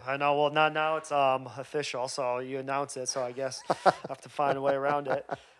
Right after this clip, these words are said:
Speaker 1: Um, what was, would that been the hardest workout you ever done?
Speaker 2: That was, that was definitely the hardest workout I've ever done. Yeah,
Speaker 1: Like,
Speaker 2: yeah.
Speaker 1: even with, um, anything else in your past
Speaker 2: Yeah,
Speaker 1: glory
Speaker 2: no,
Speaker 1: days?
Speaker 2: I,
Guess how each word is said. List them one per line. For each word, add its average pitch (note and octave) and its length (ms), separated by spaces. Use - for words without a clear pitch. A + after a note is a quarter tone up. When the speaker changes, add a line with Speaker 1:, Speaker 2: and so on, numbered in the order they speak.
Speaker 1:
Um, D#3 320
what E3+ 180
was, E3+ 180
would E3+ 280
that E3+ 180
been F3+ 140
the D#3 80
hardest C#3 320
workout C#3+ 340
you C#3 60
ever C3 140
done? C#3 300
Speaker 2:
That C#3+ 120
was, D#3 260
that D3 180
was D3 220
definitely C3 400
the A#2 80
hardest A2+ 280
workout G#2+ 360
I've A2+ 140
ever G2 160
done. F2+ 180
Yeah, G2+ 340
Speaker 1:
Like, B2+ 180
Speaker 2:
yeah. A#2 200
Speaker 1:
even D3 220
with, C#3 280
um, C3 300
anything C#3+ 400
else C3+ 240
in C3 80
your B2 80
past B2+ 280
Speaker 2:
Yeah, C3 200
Speaker 1:
glory C3+ 220
Speaker 2:
no, C#3 240
Speaker 1:
days? C#3 100
Speaker 2:
I, C3+ 200